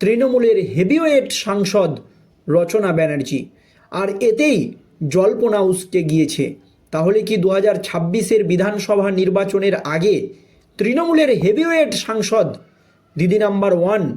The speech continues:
রচনা ব্যানার্জি বিজেপিতে যোগ দিতে চলেছে? তিনি কি জানিয়েছে দর্শক দেখুন। মহাকুম্ভ উপলক্ষে বলিউডের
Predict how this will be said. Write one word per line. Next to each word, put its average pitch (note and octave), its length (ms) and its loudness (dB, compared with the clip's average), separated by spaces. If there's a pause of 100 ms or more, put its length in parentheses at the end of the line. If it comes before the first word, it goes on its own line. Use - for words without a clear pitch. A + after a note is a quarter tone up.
(720)
রচনা C4 400 0
ব্যানার্জি G3 500 0 (280)
বিজেপিতে G3+ 640 0
যোগ A#3 180 0 (100)
দিতে A3 220 -2
চলেছে? B3 380 0 (420)
তিনি A#3 240 0
কি C4 180 -2
জানিয়েছে C4 500 0
দর্শক A#3 380 0 (600)
দেখুন। D3+ 360 -2 (720)
মহাকুম্ভ D#4+ 600 2 (240)
উপলক্ষে C#4+ 540 0 (920)
বলিউডের A3 580 0